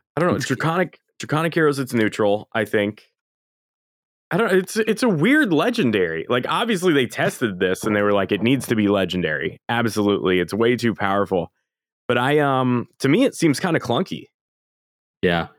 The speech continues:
Speaker 2: I mean, I don't know if it actually needs to be legendary. I feel like it just kind of, like, it, it's the f-, the role that it, it had to fill,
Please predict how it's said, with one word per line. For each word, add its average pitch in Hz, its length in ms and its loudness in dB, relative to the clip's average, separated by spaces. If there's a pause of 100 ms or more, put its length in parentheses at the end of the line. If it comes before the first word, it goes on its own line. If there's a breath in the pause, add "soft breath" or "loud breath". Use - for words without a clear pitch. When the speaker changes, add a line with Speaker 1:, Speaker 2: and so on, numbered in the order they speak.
(260)
Speaker 2:
I 120 60 2
mean, 127 80 4
I 110 100 2
don't 143 200 2
know 123 160 4
if 131 100 0
it 123 240 -4
actually 110 340 0
needs 90 520 0
to 87 80 -2
be 78 140 0
legendary. 80 540 0
I 82 40 0
feel 117 180 2
like 104 180 2
it 101 60 2
just 101 220 -2
kind 104 180 0
of, 92 100 0
like, 85 300 0 (640 loud breath)
it, 110 240 2
it's - 720 -2
the 113 180 0
f-, - 480 -10
the 117 240 2
role 120 460 4
that 110 180 2
it, 98 320 0 (200)
it 104 140 4
had 123 280 0
to 92 60 -2
fill, 95 540 2